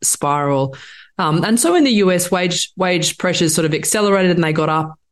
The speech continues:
you know, with a five handle on them. They've come back a little bit. Here in Australia, you know, as you say, three point seven sounds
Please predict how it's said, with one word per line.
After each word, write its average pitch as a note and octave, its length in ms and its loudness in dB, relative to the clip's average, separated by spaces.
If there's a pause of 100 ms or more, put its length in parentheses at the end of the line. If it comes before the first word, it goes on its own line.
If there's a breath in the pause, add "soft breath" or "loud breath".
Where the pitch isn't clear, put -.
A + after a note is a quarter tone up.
you F3 80 -2
know, D3+ 140 2
with D3+ 160 2
a - 20 -2
five F3+ 320 0
handle E3+ 320 0
on D#3+ 140 2
them. D#3+ 160 4
They've D#3+ 120 2
come D#3 220 -2
back D#3 220 0
a F3 40 0
little D#3+ 180 4
bit. D#3 260 -2
Here A3+ 180 2
in F3 60 2
Australia, F#3+ 460 0
you D3+ 120 2
know, D#3+ 240 2
as D#3 140 0
you D#3 80 2
say, G3 240 -2
three G3 200 -2
point E3 260 0
seven D#3+ 300 2
sounds D3+ 400 0